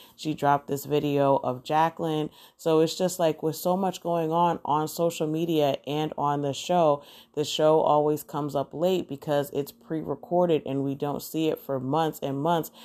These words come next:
after things actually occur until, you know, we get closer to the reunion, which is closer to real time, but still they're discussing things that happened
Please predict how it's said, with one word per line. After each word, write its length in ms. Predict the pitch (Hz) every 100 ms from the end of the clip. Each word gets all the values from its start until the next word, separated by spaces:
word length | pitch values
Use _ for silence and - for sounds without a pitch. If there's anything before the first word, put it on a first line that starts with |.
| - -
after 380 | 135 147 - 151
things 400 | 151 147 143 139 -
actually 720 | 135 143 - 143 139 139 -
occur 720 | 127 127 - 202 202 139 143 - - - -
until, 440 | 147 139 170 147
you 120 | 143 165
know, 160 | 139
we 80 | 139
get 180 | 151 -
closer 360 | 165 147 -
to 180 | 147 151
the 80 | 143
reunion, 500 | 139 143 156 160 139
which 220 | 143 143
is 140 | 139 -
closer 520 | - 156 151 156 139
to 160 | -
real 300 | 131 160 202
time, 340 | 185 151 135 135
but 180 | 143 131
still 480 | - 185 170 151 - - _
they're 120 | 143 147
discussing 540 | 143 - 170 175 151
things 360 | 147 147 143 143
that 160 | 135
happened 500 | 143 156 156 139 139